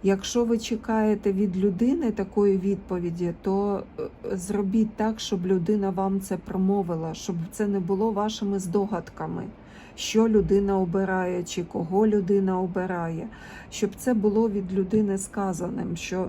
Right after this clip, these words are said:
"я обираю оце". І тоді вам не прийдеться просто мовчки тікати, а ви просто обираєте шлях. "Я не хочу залишатись отут, бо отут мені більш незручно, некомфортно.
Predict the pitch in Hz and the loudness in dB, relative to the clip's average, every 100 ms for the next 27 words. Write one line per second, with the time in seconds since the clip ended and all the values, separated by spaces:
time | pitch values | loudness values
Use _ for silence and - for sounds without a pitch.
0 | - 180 208 240 - 208 165 190 185 208 | -6 -4 -2 -2 0 2 2 0 0 0
1 | 214 196 185 - 196 - - 175 139 - | 0 0 -2 -4 -4 -4 -6 -6 -6 -10
2 | - - - - - - - - - - | -16 -20 -20 -20 -20 -20 -20 -20 -20 -18
3 | - 208 226 208 233 254 226 190 220 220 | -4 0 2 4 2 2 0 0 4 4
4 | 214 214 233 254 214 196 - 202 226 220 | 2 0 -2 2 4 4 2 -4 0 0
5 | 202 - 196 202 208 196 - - 180 190 | 0 0 2 2 2 -2 -8 -6 -6 -4
6 | 175 175 170 - 165 - 190 214 220 233 | -4 -4 -4 -6 -8 -4 0 0 0 -2
7 | 220 - 202 185 202 202 202 190 196 190 | -4 -2 -2 0 -2 0 -2 -2 -4 -6
8 | - 185 - - - - - - 202 202 | -6 -6 -6 -10 -16 -20 -18 -2 0 2
9 | 214 214 196 190 180 185 185 190 - 175 | 0 2 0 0 -4 -4 -2 -4 -4 -6
10 | 165 - - - - 254 208 202 175 - | -6 -8 -6 -8 -2 0 0 0 -2 -6
11 | - - 190 220 220 196 190 190 175 202 | -8 -6 -2 -2 0 0 2 2 0 -2
12 | 190 - 180 175 196 196 196 - 180 170 | -2 -4 -6 -4 -4 -4 -4 -6 -4 -4
13 | 185 190 180 - 196 190 - 170 | -4 -4 -6 -4 -2 -2 -6 -10